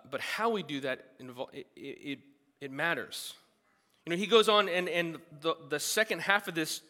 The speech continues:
prayer, "Give us our daily bread, forgive us our debts, lead us not into temptation." These are all our needs. These are things that, that he's inviting us to express to our God. God cares about your needs, but, but he is not your personal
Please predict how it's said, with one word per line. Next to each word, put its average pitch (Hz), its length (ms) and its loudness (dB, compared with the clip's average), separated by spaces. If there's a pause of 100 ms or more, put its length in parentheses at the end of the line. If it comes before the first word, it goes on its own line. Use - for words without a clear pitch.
(460)
prayer, 196 360 6
"Give 151 220 0
us 156 120 -2
our 151 160 2
daily 143 240 0
bread, 175 340 2
forgive 135 240 -4
us 131 120 -6
our 117 100 -4
debts, 160 520 -2 (400)
lead 143 160 -2
us 143 100 -6
not 143 160 0
into 131 60 -6
temptation." 156 580 -4
These 180 180 -2
are 185 100 2
all 208 320 6
our 175 280 4
needs. 165 460 -4
These 185 180 -4
are 202 80 2
things 202 240 0
that, 170 180 0 (200)
that 147 100 -4
he's 202 160 0
inviting 175 500 2
us 170 140 0
to 185 140 -6
express 170 420 -2
to 156 140 -6
our 131 120 0
God. 123 340 -2 (920)
God 147 220 2
cares 180 260 -2
about 147 260 -2
your 139 80 -8
needs, 127 300 -8
but, 135 500 -4 (920)
but 120 240 -2
he 123 180 -12
is 107 140 -10
not 117 400 -6 (320)
your 110 140 -14
personal 101 560 -12